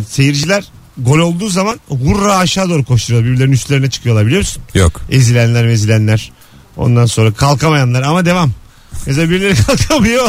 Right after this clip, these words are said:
Speaker 1: ayakta kalanlar izlemeye devam ediyor yani. Maç o anlamda bir problem
Speaker 2: En
Speaker 1: yok.
Speaker 2: ateşli taraftar nerede acaba?
Speaker 1: İşte o taraf, Güney Amerika'da. Bir de Türkiye derler. Yani iki
Speaker 2: İngiltere,
Speaker 1: tarafta.
Speaker 2: holigan?
Speaker 1: Yok, yok, yok.
Speaker 2: Hadi be.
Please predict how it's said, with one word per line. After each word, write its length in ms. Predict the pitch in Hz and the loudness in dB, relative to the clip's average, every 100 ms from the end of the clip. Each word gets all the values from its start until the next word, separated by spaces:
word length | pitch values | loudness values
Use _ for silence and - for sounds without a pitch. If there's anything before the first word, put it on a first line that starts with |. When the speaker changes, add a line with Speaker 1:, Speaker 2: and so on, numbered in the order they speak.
| 170 | -2
Speaker 1:
ayakta 380 | 233 214 - 294 | -4 -4 -8 -8
kalanlar 340 | 226 226 240 | -6 -4 -4
izlemeye 420 | 214 175 220 233 | -4 -2 0 -2
devam 240 | 208 196 196 | -2 -2 -2
ediyor 200 | 196 196 | -2 0
yani. 200 | 123 101 - - - - - - | 0 -4 -8 -18 -20 -20 -16 -6
Maç 180 | 120 131 | -4 -2
o 80 | 139 | -2
anlamda 380 | 147 147 151 | 0 -2 -2
bir 80 | 165 | -4
problem 280 | 135 147 147 | -2 0 2
Speaker 2:
En 40 | 208 | 2
Speaker 1:
yok. 80 | |
Speaker 2:
ateşli 280 | 226 185 165 | 2 0 0
taraftar 420 | 165 156 151 123 | 0 0 2 4
nerede 220 | 123 135 95 | 4 4 2
acaba? 320 | 85 80 73 - - - - | 2 0 -2 -8 -20 -20 -16
Speaker 1:
İşte 180 | - 165 | -8 -6
o 80 | 156 | -2
taraf, 280 | 151 117 | -2 -2
Güney 180 | 117 143 | -2 0
Amerika'da. 540 | 139 123 107 123 196 - | 0 0 2 0 -2 -6
Bir 120 | 202 | -4
de 100 | 202 | -2
Türkiye 340 | 220 175 151 120 | -2 -2 0 0
derler. 440 | 107 98 - - - - - - - | 0 -2 -8 -16 -18 -18 -18 -16 -2
Yani 180 | 123 139 | 0 2
iki 140 | 127 | 2
Speaker 2:
İngiltere, 180 | 98 95 123 | 2 4 2
Speaker 1:
tarafta. 160 | 156 156 | 2 2
Speaker 2:
holigan? 300 | 98 92 135 | 2 2 2
Speaker 1:
Yok, 360 | 214 233 202 311 | 0 -2 -6 -14
yok, 120 | - 92 | -16 -10
yok. 120 | 98 | -4
Speaker 2:
Hadi 220 | 170 190 | -2 0
be. 120 | 165 | -4